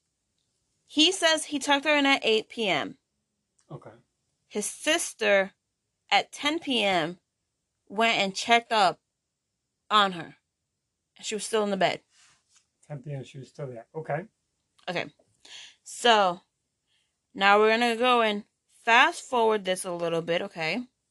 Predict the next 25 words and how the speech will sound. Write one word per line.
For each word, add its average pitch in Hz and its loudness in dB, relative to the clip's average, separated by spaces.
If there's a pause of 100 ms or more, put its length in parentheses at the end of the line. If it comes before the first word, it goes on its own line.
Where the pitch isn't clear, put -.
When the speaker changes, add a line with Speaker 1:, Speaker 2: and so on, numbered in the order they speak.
(800)
Speaker 2:
Mm-hmm. 135 -8 (180)
Speaker 1:
And 208 2
we're 214 2
gonna 214 0
go 214 2
to 202 -4 (420)
the 208 -10
next 190 -4
morning. 160 -6 (520)
We're 180 -6
gonna 190 -2
go 220 0
to 220 -8
December 202 -6
seventeenth. 240 -4 (1120)
So, 214 4
at 175 -6
eight 285 -6
fifty-one, 240 -6 (720)
there's 202 -4
a 247 -2
call 254 -4
made 220 -2 (160)
by 190 2
Justin 220 -4